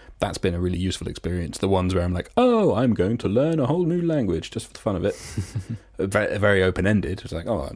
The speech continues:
Speaker 1: I don't know what I'm gonna build, but I'll build something. It'll be fun." That's always ended in, like, nothing <laughs> much to show for my time and effort. <laughs> Yeah.
Speaker 2: Yeah. And, um, also, when you're starting out, you should just expect yourself to use what you're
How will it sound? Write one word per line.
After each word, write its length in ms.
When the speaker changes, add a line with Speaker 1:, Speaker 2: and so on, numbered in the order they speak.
Speaker 1:
I 80
don't 140
know 100
what 120
I'm 100
gonna 140
build, 280
but 100
I'll 80
build 220
something. 340
It'll 120
be 120
fun." 320
That's 260
always 200
ended 260
in, 360
like, 260
nothing 400
<laughs> 180
much 240
to 80
show 240
for 160
my 120
time 260
and 100
effort. 280
<laughs> 60
Yeah. 100
Speaker 2:
Yeah. 180
And, 220
um, 440
also, 520
when 180
you're 100
starting 280
out, 260
you 220
should 340
just 200
expect 440
yourself 460
to 60
use 360
what 120
you're 220